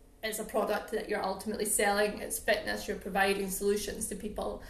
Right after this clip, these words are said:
But for me, it's more than that. It's the gen-, so when I say generosity, I talk about, like, time, money, you know, talk about praising people, building people up. And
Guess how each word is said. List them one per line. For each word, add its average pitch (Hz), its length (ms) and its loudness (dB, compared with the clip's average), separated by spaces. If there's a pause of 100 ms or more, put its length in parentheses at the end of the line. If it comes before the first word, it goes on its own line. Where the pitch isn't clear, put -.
(240)
But - 160 -8
for 214 100 2
me, 220 320 4
it's 208 200 2
more 208 340 2
than 214 160 2
that. 220 260 0
It's - 320 -6
the 190 520 -2 (100)
gen-, - 320 0
so 208 120 -2
when 202 120 4
I 214 120 8
say 220 140 2
generosity, 190 640 0
I 190 60 4
talk 185 220 -4
about, - 180 -6
like, - 160 -10
time, 185 680 2
money, 190 720 0 (260)
you 202 60 -4
know, 196 140 -4
talk 185 220 -6
about 185 360 -2
praising 196 440 0
people, 190 340 -2
building 196 360 0
people 190 320 -4
up. 196 320 -2 (400)
And 196 320 0